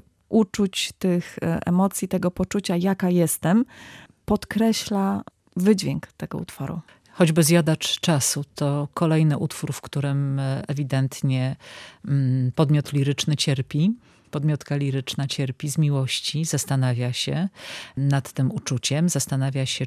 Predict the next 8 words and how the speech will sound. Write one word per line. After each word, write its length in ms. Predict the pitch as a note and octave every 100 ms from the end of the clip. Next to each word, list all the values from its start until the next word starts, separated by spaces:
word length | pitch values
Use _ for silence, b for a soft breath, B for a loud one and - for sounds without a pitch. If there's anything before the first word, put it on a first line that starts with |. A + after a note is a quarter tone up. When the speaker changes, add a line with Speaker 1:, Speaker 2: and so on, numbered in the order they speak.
| -
Speaker 2:
czy 480 | - B2+ B2+ - - - _ -
jest 280 | C3 - C3+
warte, 420 | A2 A#2+ - G#3
czy 200 | - -
może 280 | A#2+ B2 B2
jednak 300 | - B2+ G#2+
marnuje 460 | B2 B2 B2 A#2
czas. 480 | - - G3 G#3 -